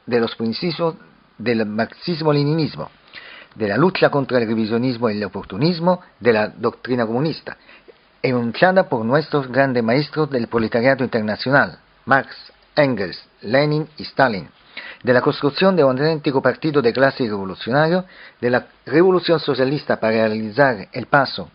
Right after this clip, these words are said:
de todo el poder político de la burguesía al proletariado, de la dictadura del proletariado y la construcción de la sociedad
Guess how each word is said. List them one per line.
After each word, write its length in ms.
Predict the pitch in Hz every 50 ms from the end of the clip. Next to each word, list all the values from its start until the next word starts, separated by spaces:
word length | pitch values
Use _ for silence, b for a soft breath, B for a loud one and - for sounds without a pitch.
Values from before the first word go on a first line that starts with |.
| _
de 80 | - 104
todo 220 | - 165 165 160
el 80 | 165 147
poder 280 | - 147 139 143 135 -
político 520 | - 135 123 127 135 117 135 123 123 123
de 100 | 107 113
la 60 | 107
burguesía 640 | 104 104 110 104 110 110 104 127 143 135 113 - - _
al 200 | - 120 110 -
proletariado, 720 | - 113 104 98 90 98 92 110 143 160 170 180 185 185 B B B B B B B B B B B
de 140 | - 131
la 100 | 127 123
dictadura 500 | 123 123 127 - - 135 127 151 160 151
del 120 | 135 123 -
proletariado 580 | - 120 113 113 110 117 120 151 175 185 185
y 60 | 190 180
la 80 | 170
construcción 680 | - 156 147 - - 147 135 - - 143 143 151 156 - -
de 140 | 92 117 113
la 80 | 110
sociedad 500 | - - 139 120 127 143 120 104 113 -